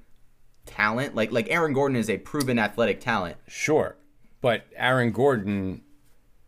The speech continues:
Speaker 2: i-, is not what Golden State needs.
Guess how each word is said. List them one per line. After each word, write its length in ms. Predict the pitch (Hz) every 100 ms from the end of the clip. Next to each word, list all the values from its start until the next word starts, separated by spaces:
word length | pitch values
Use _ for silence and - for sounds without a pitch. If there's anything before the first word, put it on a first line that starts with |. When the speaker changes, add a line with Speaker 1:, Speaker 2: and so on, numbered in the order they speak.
| _ _ - - - - -
Speaker 2:
i-, 140 | - -
is 180 | 117
not 220 | 120 123 113
what 260 | 101 101
Golden 260 | 117 107 98
State 260 | - 85 90
needs. 460 | 92 - - -